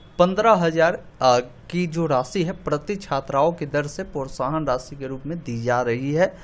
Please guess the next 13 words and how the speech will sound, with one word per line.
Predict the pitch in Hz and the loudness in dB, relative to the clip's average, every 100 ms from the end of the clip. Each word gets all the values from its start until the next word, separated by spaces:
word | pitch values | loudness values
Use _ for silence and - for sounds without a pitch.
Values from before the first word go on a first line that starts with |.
| - - - - | -20 -20 -12 0
उल्लेखनीय | 175 185 180 185 196 226 | 2 2 2 0 2 2
है | 196 202 | 4 2
कि, | 202 330 - - 127 | -2 -8 -12 -6 2
आ, | 131 | 2
मुख्यमंत्री | 165 190 208 202 | 2 -2 -2 0
विद्यार्थी | 185 147 143 156 196 | 0 2 0 0 -4
प्रोत्साहन | 180 160 160 160 | -4 -2 -2 0
योजना | 147 131 139 170 | -2 -4 -4 -4
की | 170 147 | -2 0
राशि | 131 131 196 | 2 0 -4
जो | 175 180 | 0 2
आपको | 151 - 151 | 0 0 -2
मिलेगी | 127 147 175 143 | 0 0 0 -2